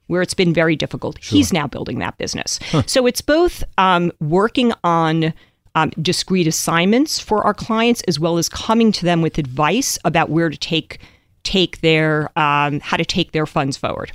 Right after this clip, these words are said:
Speaker 2: That, that's fascinating. So if someone comes to you and they're looking to fill a specific role, what is your thought process like when you're trying to say,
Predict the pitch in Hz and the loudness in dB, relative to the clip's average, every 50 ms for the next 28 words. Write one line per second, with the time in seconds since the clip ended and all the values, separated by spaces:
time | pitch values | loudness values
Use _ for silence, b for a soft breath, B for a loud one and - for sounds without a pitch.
0 | - _ - 135 139 - - - 131 147 139 - - - - - 180 151 139 - | -8 _ 0 0 0 0 -2 0 0 0 0 0 -6 -6 0 2 2 2 2 0
1 | - 127 107 95 85 80 78 B B B B B B B B B - - 196 196 | -2 -2 -2 -4 -4 -8 -10 B B B B B B B B B 0 2 4 4
2 | 185 175 - - - - 208 214 233 233 214 - 190 196 185 170 - - 175 175 | 4 4 2 0 0 2 2 2 2 0 0 0 0 0 0 -2 -4 -4 -2 0
3 | 170 170 165 165 160 - - _ _ - 131 135 135 135 131 123 127 147 147 - | 4 4 6 4 4 2 -2 _ _ -4 -2 0 2 2 0 0 0 -2 -2 -2
4 | 175 160 151 135 - - 143 135 135 135 127 117 - - - - 123 - - - | -2 -2 -2 -2 -2 0 0 2 2 2 0 0 -2 -4 -6 -6 -6 -4 -4 -4
5 | - - - 135 - - - 123 110 - 117 104 90 95 113 113 110 104 98 92 | -2 0 0 -2 -2 -2 -4 -4 -4 -4 -6 -8 -4 0 2 2 4 4 2 0
6 | 85 78 85 - _ _ _ _ _ _ _ _ _ - 139 127 143 196 220 247 | -4 -8 -10 -14 _ _ _ _ _ _ _ _ _ -14 -8 -2 0 0 0 0
7 | 226 156 117 117 117 143 160 165 147 - - 143 127 117 - _ - 123 110 98 | 0 -2 -2 0 2 2 2 2 0 -2 -4 -2 -2 -2 -4 _ -4 -2 -2 -2
8 | 95 - - 107 92 - - 120 107 104 107 107 - - 113 120 120 120 123 123 | -2 -4 -4 -4 -4 -4 -4 -2 0 0 0 -2 -2 -2 -2 0 0 0 0 0
9 | 120 120 117 - - - 127 135 147 156 156 151 - 135 - - - 135 127 123 | -2 -4 -6 -8 -8 -6 -4 -4 -4 -4 -6 -6 -8 -8 -8 -4 -2 0 0 0
10 | 123 123 123 117 | 0 0 -2 -4